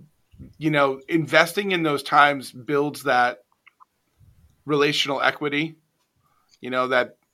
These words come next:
relational bank account that we need, so that when we do have to have hard conversation,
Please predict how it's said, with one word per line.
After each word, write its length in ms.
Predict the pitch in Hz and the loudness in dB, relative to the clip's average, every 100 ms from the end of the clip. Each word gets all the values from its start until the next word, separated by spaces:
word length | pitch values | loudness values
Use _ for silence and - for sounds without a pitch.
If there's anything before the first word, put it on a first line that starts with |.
| - | -12
relational 460 | 139 139 139 151 135 | -4 -4 -4 -8 -8
bank 260 | 127 127 | -8 -8
account 360 | 135 147 143 143 | -8 -2 -2 -2
that 120 | 127 | -8
we 120 | 131 127 | -6 -8
need, 340 | 127 135 147 151 - - - _ _ _ | -6 -6 -6 -6 -6 -6 -10 _ _ _
so 160 | - 160 | -2 2
that 120 | 147 | 2
when 100 | 156 | 2
we 120 | 160 | 2
do 140 | 151 175 | 2 4
have 160 | 165 160 | 4 4
to 60 | |
have 100 | 147 | -2
hard 340 | - 156 147 139 | 0 2 2 2
conversation, 1000 | 147 143 135 160 165 160 139 131 120 | -2 -2 -4 -4 -4 -4 -10 -12 -14